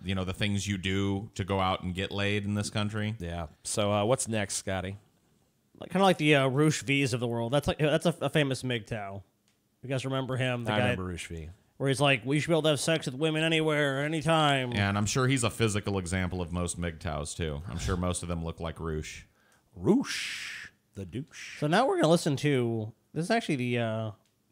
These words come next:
Speaker 2: The founders
Speaker 3: Yeah, I like
Speaker 2: of
Speaker 3: what the fa-
Speaker 2: mgtow.
Speaker 3: and people dispute, "Oh, that they're the founders or whatever." I, I get
Speaker 2: Yeah,
Speaker 3: that.
Speaker 2: everyone's scrambling to take credit for this pile of shit.
Speaker 1: Why?
Speaker 3: <laughs> There are, there is some debate about the history of when the mgtow started, but
Speaker 2: Yeah.
Speaker 3: so a lot of people consider this.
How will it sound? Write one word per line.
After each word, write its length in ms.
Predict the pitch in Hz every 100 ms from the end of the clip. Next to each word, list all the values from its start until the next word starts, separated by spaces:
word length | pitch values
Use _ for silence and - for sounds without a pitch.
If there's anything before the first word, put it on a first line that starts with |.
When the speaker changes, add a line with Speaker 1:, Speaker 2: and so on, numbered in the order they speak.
| -
Speaker 2:
The 60 | 90
founders 800 | - 104 120 123 110 104 98 117
Speaker 3:
Yeah, 120 | 156
I 20 |
like 80 | 180
Speaker 2:
of 60 |
Speaker 3:
what 100 | 180
the 80 | 147
fa- 100 | - 147
Speaker 2:
mgtow. 360 | 90 85 87 87 -
Speaker 3:
and 160 | 160 165
people 200 | 262 262
dispute, 340 | 185 170 185 170
"Oh, 220 | 170 165
that 100 | 147
they're 140 | 156
the 100 | 156
founders 680 | 151 160 151 147 147 147 131
or 80 | 143
whatever." 480 | 139 131 127 131 135
I, 220 | 135 135
I 40 |
get 240 | 127 143 110
Speaker 2:
Yeah, 220 | 120 117
Speaker 3:
that. 120 | 123
Speaker 2:
everyone's 380 | 156 175 165 143
scrambling 580 | - - 156 165 147 139
to 80 | 127
take 260 | 147 151
credit 380 | - 160 147 127
for 140 | 143
this 180 | 139 151
pile 460 | - - 135 123 110
of 80 | 107
shit. 440 | - 131 127 78 160
Speaker 1:
Why? 340 | 80 82 80 -
Speaker 3:
<laughs> 60 | -
There 120 | 175
are, 120 | 190
there 140 | 190
is 140 | 208 202
some 160 | 202
debate 220 | 185 160 165
about 140 | 165
the 40 | 143
history 320 | 160 - 156
of 100 | 143
when 260 | 151 143 139
the 100 | 135
mgtow 300 | 143 143 131
started, 420 | 139 131 131 110
but 180 | 123 113 _ _ _ _ _ _ _ _ -
Speaker 2:
Yeah. 80 | 90
Speaker 3:
so 60 |
a 20 | 139
lot 80 |
of 60 | 160
people 140 | 190 175
consider 260 | - 147
this. 220 | 139 131